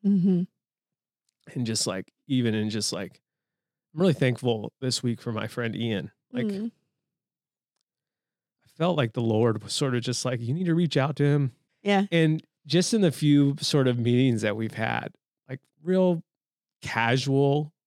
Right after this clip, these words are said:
Speaker 2: Like,
Speaker 1: Right.
Speaker 2: it's not
Speaker 1: You
Speaker 2: like
Speaker 1: didn't reach out like you hadn't
Speaker 2: Yeah.
Speaker 1: talked to him in forever.
Speaker 2: No.
Speaker 1: You were texting that morning probably,
Speaker 2: Yeah,
Speaker 1: but, like,
Speaker 2: it's like, but I would, I just was like, "I,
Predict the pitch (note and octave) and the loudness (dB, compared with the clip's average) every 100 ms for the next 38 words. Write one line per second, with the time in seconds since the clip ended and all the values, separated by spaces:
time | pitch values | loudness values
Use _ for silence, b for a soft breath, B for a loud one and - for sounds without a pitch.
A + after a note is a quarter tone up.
0 | _ _ - A3 G3 C#3 D#3 C#3+ D#4+ E4 | _ _ -4 0 0 0 0 2 4 2
1 | B3+ A#3+ C4 C4+ A3+ G#3 F#3 G#3+ G#3 G3 | 0 0 0 0 0 0 0 0 2 4
2 | F3 C3+ D#3+ F#3+ F#3+ F#3+ A#3+ G3+ B3 G#3+ | 4 2 0 -2 0 0 2 2 2 0
3 | G#3 G3 A3 A#3 A#3+ D#4 C4+ G3+ F#3+ F#3+ | -4 -2 0 2 2 2 0 0 0 4
4 | F3 F3 A2+ G3+ D#3+ - F3+ D3+ - _ | 4 4 2 2 2 2 2 0 -2 _
5 | _ _ - D#3 E3 D#3 E3+ E3 D#3 F3+ | _ _ -6 0 2 2 2 0 0 0
6 | F3+ D#3+ C#3 A#2+ | 2 2 0 0